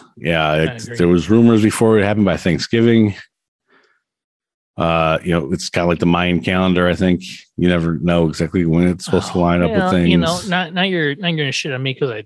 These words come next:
Speaker 2: I missed a week of editing due to sickness. And
Speaker 1: No, I honestly, I have no idea when this was actually, like, I think we just guessed,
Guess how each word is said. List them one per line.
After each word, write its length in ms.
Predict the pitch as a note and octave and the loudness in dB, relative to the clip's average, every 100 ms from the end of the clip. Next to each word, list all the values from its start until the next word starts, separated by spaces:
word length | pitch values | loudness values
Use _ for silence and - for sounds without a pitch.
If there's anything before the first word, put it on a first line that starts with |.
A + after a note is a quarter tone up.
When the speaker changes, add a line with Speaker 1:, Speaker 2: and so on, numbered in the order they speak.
| _ C#3 | _ -10
Speaker 2:
I 40 | |
missed 340 | B2+ C3+ - A#2 | -6 -6 -6 -8
a 160 | A2 G#2+ | -10 -12
week 280 | B2+ B2+ | -14 -12
of 80 | G#2 - - | -16 -16 -10
editing 420 | B2+ A#2 A2 A2 | -8 -6 -8 -16
due 140 | A2+ | -18
to 80 | G#2 | -14
sickness. 580 | - B2+ - B2 B2+ - | -12 -12 -14 -14 -12 -12
And 140 | - - _ - - | -16 -20 _ -20 -2
Speaker 1:
No, 340 | C3 C#3+ G#3 C#3+ | 2 4 4 4
I 300 | B2 C3+ A#2 - - | 4 2 -2 -6 -2
honestly, 500 | A2 D3+ - C3 A2+ | 2 2 2 2 2
I 160 | G#2 C3+ A#2+ | 2 2 2
have 160 | G#2+ A2 | 2 4
no 260 | A2+ A2+ A2 | 4 4 2
idea 260 | G#2 G#2 | 2 2
when 440 | F#2 F#2+ F#2+ F#2 F#2 | 4 4 4 2 0
this 180 | F#2 - | -2 -2
was 160 | F2 E2 | -2 -2
actually, 380 | F#2 - - - | -2 -2 -8 -6
like, 240 | - G2 - _ - | -2 -2 -4 _ -6
I 100 | A2+ | -6
think 240 | - E3+ | 0 2
we 80 | F#3+ | 4
just 260 | B2 G#2+ F#2 | 4 2 0
guessed, 480 | F#2 D3 - - | -2 -2 -4 -16